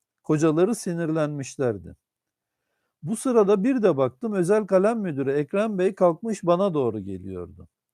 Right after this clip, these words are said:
Geldi, bir sandalye çekti, oturdu. Bana "Bir rakı söyle." demesiyle hemen gelişindeki asıl maksada daldı. "Sen bilirsin kim kimin nesi bu karşı masadaki bayanlar. Baştakini bizim patron çok beğendi."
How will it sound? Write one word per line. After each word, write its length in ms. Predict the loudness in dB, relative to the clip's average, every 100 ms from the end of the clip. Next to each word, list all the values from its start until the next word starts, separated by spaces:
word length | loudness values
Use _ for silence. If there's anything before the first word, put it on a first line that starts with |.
| _ _ _ _ _ _ 2
Geldi, 400 | 4 4 2 -4
bir 100 | -4
sandalye 640 | 0 0 2 2 2 0
çekti, 360 | -2 -8 -6 -6
oturdu. 600 | -4 -6 -8 -4 -4 -6 _ _ _ _ _ _ -2
Bana 340 | 2 2 2
"Bir 180 | 0 2
rakı 280 | 2 2 -2
söyle." 420 | -2 0 0 0
demesiyle 640 | -2 -2 -4 -4 -2 0
hemen 360 | 0 0 -2 0
gelişindeki 720 | 2 2 -2 -6 -4 -4 0
asıl 320 | 2 2 0
maksada 560 | -2 -4 -4 -4 -4 -4
daldı. 360 | -6 -8 -14 -20 _ _ _ _ _ _ _ _ _ _ _ _
"Sen 360 | -2 0 2 4
bilirsin 520 | 6 6 4 -8 -8
kim 300 | -4 -4 -4
kimin 380 | -2 -2 0 -2
nesi 320 | -2 -4 -4
bu 80 | 2
karşı 380 | 2 2 -2
masadaki 640 | -4 -2 -2 -2 -4 -4 -2
bayanlar. 680 | -2 -2 -8 -12 -16 _ _ _ _ _ _ 2
Baştakini 680 | 2 2 0 0 0 -2 -2
bizim 280 | -2 -2 0
patron 440 | 0 0 -4 -2
çok 340 | 4 4 4
beğendi." 540 | 0 0 -2 -10 -16